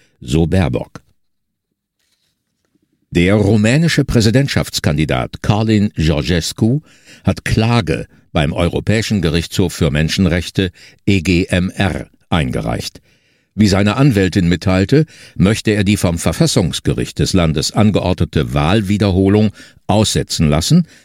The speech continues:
und die Austragung eines zweiten Wahlganges erwirken. Das rumänische Berufungsgericht hatte Ende Dezember eine entsprechende Klage Georgescus abgewiesen. Der Gang vor den E G M R sei daher zwingend notwendig,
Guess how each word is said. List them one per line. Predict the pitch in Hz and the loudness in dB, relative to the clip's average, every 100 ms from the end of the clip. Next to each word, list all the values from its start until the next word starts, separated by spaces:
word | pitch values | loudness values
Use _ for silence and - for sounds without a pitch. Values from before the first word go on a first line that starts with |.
| _ _ | _ _
und | 107 | 0
die | 95 | 2
Austragung | 92 120 - 98 101 95 | 2 0 0 0 0 0
eines | 87 90 85 - | 0 0 -2 -6
zweiten | - 117 - - 57 | -2 0 0 -4 -4
Wahlganges | 64 60 57 64 - - | -2 -2 -2 -2 -2 -6
erwirken. | - 85 85 76 - - _ _ _ | -4 -2 0 -2 -8 -20 _ _ _
Das | 87 - | -4 0
rumänische | 92 95 123 139 117 | 0 2 0 0 0
Berufungsgericht | 85 85 90 104 92 - 92 117 - | 0 0 0 0 0 -2 0 0 0
hatte | 90 82 - | -2 -2 -2
Ende | 110 120 | 0 0
Dezember | 85 82 - 95 110 104 | -4 -6 -2 -2 0 -2
eine | 90 85 | 0 0
entsprechende | 71 65 - 98 - 87 - | -2 -6 -2 -2 -2 -4 -4
Klage | - 87 82 85 101 | -2 0 2 2 0
Georgescus | 87 95 82 90 - 110 107 - - _ _ _ _ | 0 -2 0 -2 -2 0 0 -2 -10 _ _ _ _
abgewiesen. | 117 - 143 113 117 - - _ _ _ - | -4 -2 -2 -2 -4 -6 -10 _ _ _ 0
Der | 87 76 | 0 2
Gang | 92 117 170 | 0 0 0
vor | - 95 | 0 0
den | 90 85 85 - | 2 0 0 2
E | 123 117 | 2 2
G | 113 | 0
M | 101 82 | 2 0
R | - 80 87 139 151 - - - | 0 0 0 0 -2 -10 -20 -4
sei | 73 90 87 | 0 2 2
daher | 87 87 80 | 2 2 0
zwingend | - 131 160 73 55 - | -2 0 0 0 -4 -2
notwendig, | 82 80 80 85 85 151 - | 0 2 0 0 0 0 -4